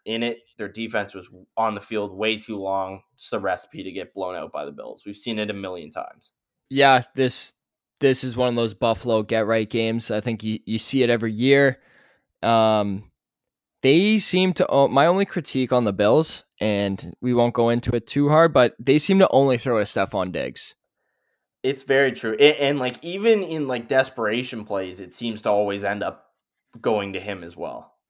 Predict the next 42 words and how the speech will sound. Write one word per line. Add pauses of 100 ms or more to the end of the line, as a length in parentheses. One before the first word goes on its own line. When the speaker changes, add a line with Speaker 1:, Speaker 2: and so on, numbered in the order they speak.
(140)
Speaker 2:
Yeah,
I
don't
know
if
that's
because,
you
know,
he,
he's
crying
and,
and
whined
the
most, (560)
but,
like, (540)
you,
you
need
a
secondary
wide
receiver
'cause,
I
mean,
the
Dolphins
next
week (240)
are
definitely
gonna
look
at
doubling
D-, (200)
Diggs
on